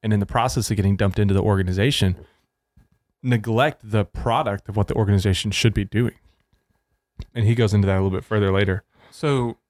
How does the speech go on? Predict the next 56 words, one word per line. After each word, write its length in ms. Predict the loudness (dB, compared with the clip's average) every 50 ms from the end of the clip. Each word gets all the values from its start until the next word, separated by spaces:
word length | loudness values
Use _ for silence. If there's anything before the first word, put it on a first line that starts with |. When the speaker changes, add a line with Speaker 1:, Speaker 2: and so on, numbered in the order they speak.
| _
Speaker 2:
my 160 | -8 -4 -2 0
mind 260 | 2 2 2 0 0
jumps 220 | -2 -4 -6 -6
straight 320 | -6 -4 -4 -4 -4 -6 -6
to 240 | -2 0 2 2 2
Gen 240 | 2 2 2 0 0
Z, 220 | 0 -2 0 0
and 180 | 0 0 0 0
I 60 | 0
think 200 | -2 -2 -4 -4
you 140 | -4 -2 -2
were 140 | 0 0
right 180 | 0 0 0 0
about 220 | -2 -2 -4 -2
young 180 | 0 0 0 2
millennials 420 | 2 2 2 2 2 2 0 -2
too, 180 | -4 -4 -4 -4
but 100 | -2 -2
how 80 | 0 0
do 80 | 2
you 60 | 0
think 180 | 0 -2 -4 -6
that 100 | -6 -8
sentence 300 | -8 -6 -4 -4 -2 -2
applies 480 | -4 -6 -4 -2 0 0 0 0 -2 -4
to 320 | -4 -2 0 0 2 0
boomers 420 | 0 -2 -2 -2 0 0 0 0 0
and 140 | 0 0 0
Gen 160 | 0 0 0
X? 400 | 2 0 0 -2 -4 -8 -8 -10 _ _ _ -20 -20 -20 _ _ _ _ _ _ _ _ _ _ _ _ _ _ _ _ _ _ _ _ _ _
Because 300 | -4 -2 -2 0 0 0
Speaker 1:
I 60 | 0
Speaker 2:
obviously 340 | 0 2 0 -2 -2 -2 -2
it 80 | 0
was 260 | 0 0 0 -2 -4 -8 _ _ _ -4
written 240 | -2 -2 0 0
more 220 | 0 2 2 2 2
with 180 | 0 -2 -4
them 160 | -2 -2 -2 0
in 100 | 0 2
mind. 320 | 2 2 2 0 -2 -4 -8 _ _ _ _ _ _
Speaker 1:
Yeah, 300 | -6 -2 -2 0 0 0
yeah. 220 | 0 0 0 0 0
I 160 | 0 0 0
think 220 | -2 -2 -4 -4
it, 120 | -6 -8 -10 _ _
I 140 | -2 -2 -2
think 180 | -2 -2 -4
it's 100 | -4 -4
heavy 320 | -4 -4 -2 0 2 2 2
in, 220 | 2 0 -2 -4 -4
in 140 | -2 0
the 80 | 0 0
boomer 280 | 0 0 0 2 0 0
phase. 360 | 0 -2 -2 -2 -2 -4 -6 -10 -12 -20 -20 -20 -20 -20 -20 _ _ _ _ -6
And 160 | -6 -6